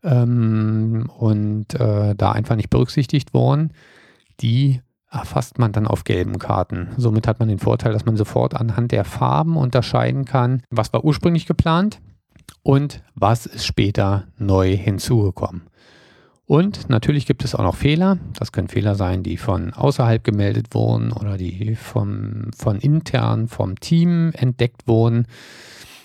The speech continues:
Die werden auf roten Karten erfasst. Ich sagte schon, wir haben zusätzlich auch noch kleine Karten.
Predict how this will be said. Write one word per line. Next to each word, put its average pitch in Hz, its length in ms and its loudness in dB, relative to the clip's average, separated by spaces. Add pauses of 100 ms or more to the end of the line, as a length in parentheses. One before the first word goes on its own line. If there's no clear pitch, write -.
(120)
Die 123 200 2
werden 101 280 2
auf - 560 -2
roten 98 460 0
Karten 90 680 -6 (920)
erfasst. - 640 -6 (2250)
Ich - 140 -14
sagte 107 260 0
schon, 175 400 2
wir 120 80 0
haben 101 140 -2
zusätzlich 120 400 0
auch 95 40 -6
noch 92 140 -6
kleine 135 380 2
Karten. 147 540 0